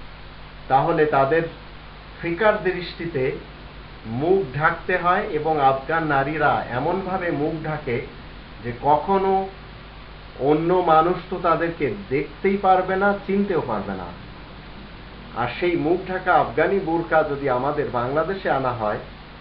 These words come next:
তাহলে আমাদের মেয়েরা তো চলাফেরাই করতে পারবে না। আবার অনেকে আমাদের দেশে মনে করেন যে আরবদের আলখিল্লা এগুলি হলো ধর্মীয় পোশাক, তো এগুলি তাদের কালচারের পোশাক।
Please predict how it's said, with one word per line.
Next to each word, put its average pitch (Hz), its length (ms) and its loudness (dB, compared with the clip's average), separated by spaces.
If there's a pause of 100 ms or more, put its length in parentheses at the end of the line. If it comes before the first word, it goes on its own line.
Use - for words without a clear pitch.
(120)
তাহলে 151 220 2
আমাদের 147 440 2
মেয়েরা 170 420 0
তো 196 160 -4
চলাফেরাই 165 540 0
করতে 185 240 -4
পারবে 98 280 -6
না। 87 80 -10 (2250)
আবার 160 220 4
অনেকে 190 400 4
আমাদের 185 380 2
দেশে 175 240 -2
মনে 147 240 2
করেন 151 360 0
যে 127 160 0
আরবদের 156 500 2
আলখিল্লা 135 680 0 (480)
এগুলি 165 420 0
হলো 175 240 0
ধর্মীয় 160 500 0
পোশাক, 120 320 -6 (240)
তো 131 60 -4
এগুলি 160 440 -2
তাদের 170 220 -2 (120)
কালচারের 151 480 0 (100)
পোশাক। 110 320 -8